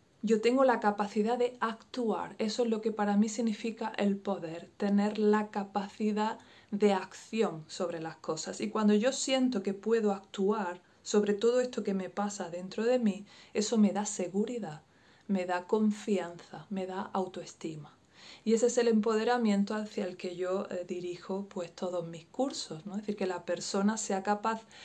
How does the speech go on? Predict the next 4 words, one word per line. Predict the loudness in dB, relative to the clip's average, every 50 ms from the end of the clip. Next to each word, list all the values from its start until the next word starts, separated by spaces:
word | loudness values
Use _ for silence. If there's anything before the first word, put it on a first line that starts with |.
| -20 -4 _
primero | 4 4 6 8 8 8 8 6 2 2
de | 4 4 4
observarse. | 4 2 -2 -4 -6 -6 -4 -2 -2 -2 -2 -2 -6 -10 -10 -12 -12 -14 _ _ _ _ _ _ _ _ _ _ _ _ _ _ _
Primero, | 0 4 6 8 8 8 8 8 6 4